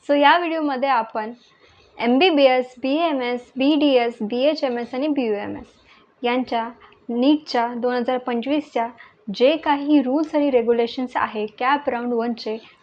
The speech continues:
ते बघणार आहोत. So सर्वात आधी जर चॅनलला नवीन असतात, तर चॅनलला सबस्क्राईब करायला विसरू नका. आणि बघा, आता कॅप राऊंड वन झालेला आहे आपला, both एमबीबीएस, बीडीएस आणि बीएमएस, बीएचएमएस, बीयूएमएस,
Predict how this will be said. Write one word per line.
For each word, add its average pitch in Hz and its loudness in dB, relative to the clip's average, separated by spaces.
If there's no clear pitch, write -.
ते 269 6
बघणार 208 -2
आहोत. 196 -6
So 269 0
सर्वात 294 4
आधी 330 0
जर 311 4
चॅनलला 269 2
नवीन 285 0
असतात, 233 -6
तर - -18
चॅनलला 226 -2
सबस्क्राईब 254 -2
करायला 208 -2
विसरू 277 -2
नका. - -10
आणि 269 2
बघा, 247 2
आता - -8
कॅप 262 4
राऊंड 294 -2
वन 285 -4
झालेला 277 0
आहे 294 0
आपला, 269 0
both 262 4
एमबीबीएस, 254 2
बीडीएस 233 2
आणि 240 -2
बीएमएस, 240 0
बीएचएमएस, 226 -2
बीयूएमएस, 240 -2